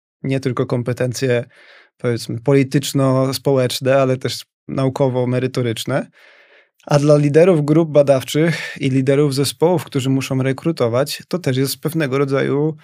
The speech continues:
e, motywacja, żeby cały czas dbać o poziom, bo nie wystarczy raz zrekrutować dobrego zespołu czy dobrej grupy. Trzeba permanentnie myśleć o tym, żeby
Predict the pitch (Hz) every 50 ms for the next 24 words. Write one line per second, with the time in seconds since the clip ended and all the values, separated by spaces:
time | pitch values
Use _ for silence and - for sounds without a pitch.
0 | - - - _ _ _ _ - - 127 120 120 120 123 120 135 165 175 - 165
1 | 135 127 117 117 - 139 135 147 143 143 135 143 139 - - 131 131 135 135 156
2 | 139 131 127 131 123 131 127 123 139 135 - - 175 160 127 131 117 110 117 -
3 | - - 175 135 131 123 123 123 123 127 123 123 120 123 - - - 139 135 135
4 | 123 139 - - 151 175 170 - 156 131 131 131 123 120 131 127 120 - - 131
5 | 131 - 127 120 127 123 127 143 131 120 123 127 123 123 123 117 120 117 - -
6 | - 120 117 120 127 - 135 123 131 127 131 135 143 147 185 202 - - 113 113
7 | 117 _ _ _ _ - - - _ - - 120 117 127 113 - _ _ _ 139
8 | 131 131 135 135 135 147 170 185 - 143 131 127 127 123 - 135 127 117 123 120
9 | 117 - - 139 127 135 123 123 123 123